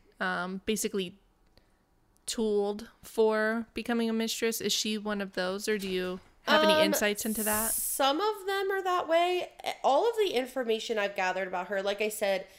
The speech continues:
Speaker 2: anybody to do with James the Second, there's not much information on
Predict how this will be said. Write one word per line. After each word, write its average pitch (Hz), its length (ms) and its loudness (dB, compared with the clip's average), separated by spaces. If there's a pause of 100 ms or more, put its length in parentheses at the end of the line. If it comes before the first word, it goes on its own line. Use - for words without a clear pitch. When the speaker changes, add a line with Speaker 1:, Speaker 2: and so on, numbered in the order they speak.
(440)
Speaker 2:
anybody 302 420 2
to 269 140 -6
do 226 180 -2
with 208 160 0
James 202 300 -4
the 190 80 -10
Second, 190 360 -4
there's 175 200 -6
not 170 160 -2
much 170 180 -4
information 160 640 -8
on 50 320 -12